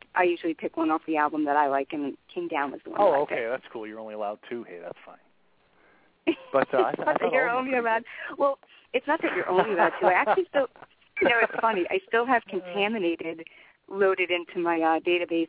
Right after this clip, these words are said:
Speaker 1: here from when
Speaker 2: Hmm.
Speaker 1: I interviewed OTAN over a year ago, 'cause that was, that was
Speaker 2: Right.
Speaker 1: kind of the prequel to you guys working together, and I had played that one,
Speaker 2: Yeah.
Speaker 1: so that was played on
Speaker 2: Right.
Speaker 1: my show before, too. <laughs>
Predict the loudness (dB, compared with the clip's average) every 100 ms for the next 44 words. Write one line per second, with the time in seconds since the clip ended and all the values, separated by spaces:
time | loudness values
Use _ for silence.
0 | 0 0 0 0 0 2 2 2 2 2
1 | 2 0 0 2 0 0 0 0 0 0
2 | -2 2 2 2 0 0 0 -2 -2 -2
3 | 0 -4 _ _ _ _ -20 -2 -2 0
4 | -2 -2 -6 -6 -4 -4 -4 -4 -4 -8
5 | -14 -10 -2 0 0 -2 -2 -2 -2 -4
6 | -4 -4 -2 -2 0 0 -4 -8 -6 -4
7 | -6 -10 -10 -8 -8 -8 -6 -6 -6 _
8 | -8 -6 -6 -8 -12 -14 -12 -14 -12 -14
9 | -14 -16 _ _ -18 -14 -2 -2 0